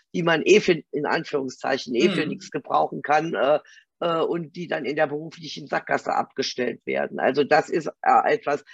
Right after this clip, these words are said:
Speaker 1: was in anderen Ländern einfach besser läuft. Die haben auch
Speaker 2: Ja.
Speaker 1: bessere Arbeitszeitmodelle, die haben, äh,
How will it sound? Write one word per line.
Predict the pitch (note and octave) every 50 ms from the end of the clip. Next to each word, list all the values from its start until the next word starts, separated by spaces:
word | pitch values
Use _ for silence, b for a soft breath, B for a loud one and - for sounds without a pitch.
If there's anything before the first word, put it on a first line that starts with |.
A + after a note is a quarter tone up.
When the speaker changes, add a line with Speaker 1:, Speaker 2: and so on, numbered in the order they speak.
| B B B
Speaker 1:
was | - E3+ D#3 E3
in | E3 - -
anderen | B2 D#3+ D#3+ D#3+ E3 D#3+
Ländern | D3+ D#3 D#3 D3+ D#3 D3 -
einfach | E2 B2+ D3 - D3 C3 _
besser | - D3+ C#3+ - C#3+ C#3
läuft. | C#3 C#3+ D#3 F3 F3+ E3+ D3+ - -
Die | C3+
haben | C3 - C#3+ C#3 A#2+
auch | - C3 B2+ -
Speaker 2:
Ja. | F#3+ G#3+ G3 D3
Speaker 1:
bessere | C#3+ C#3 C#3 C3+ C3+ C3 - B B B B B B
Arbeitszeitmodelle, | - D#3+ E3 E3+ E3+ F3 D3+ - - - D#3+ D#3+ E3 - - E3 D#3+ C3+ - D#3 D#3 D#3 D3+ D#3 D#3 D#3+ -
die | - D3+ C#3+
haben, | C3+ C3 C#3 C#3 C#3 C#3 C#3 C#3+
äh, | - D2+ G#2 B2 B2+ B2+ C3+